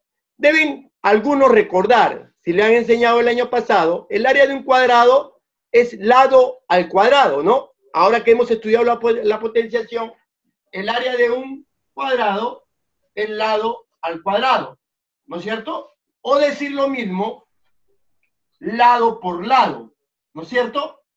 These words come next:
Lado por lado. ¿Se acuerdan que hemos hecho potenciación? Cuando yo digo L es lo mismo que poner L a la uno.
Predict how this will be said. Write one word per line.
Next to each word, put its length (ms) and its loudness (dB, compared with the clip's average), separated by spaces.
Lado 540 -2
por 180 -8
lado. 380 -2
¿Se 140 0
acuerdan 340 2
que 60 0
hemos 180 0
hecho 240 0
potenciación? 840 -2
Cuando 240 -4
yo 180 -6
digo 480 -4
L 480 0
es 40 -4
lo 120 0
mismo 280 -4
que 120 -8
poner 480 -8
L 340 -6
a 80 -2
la 160 -4
uno. 400 -6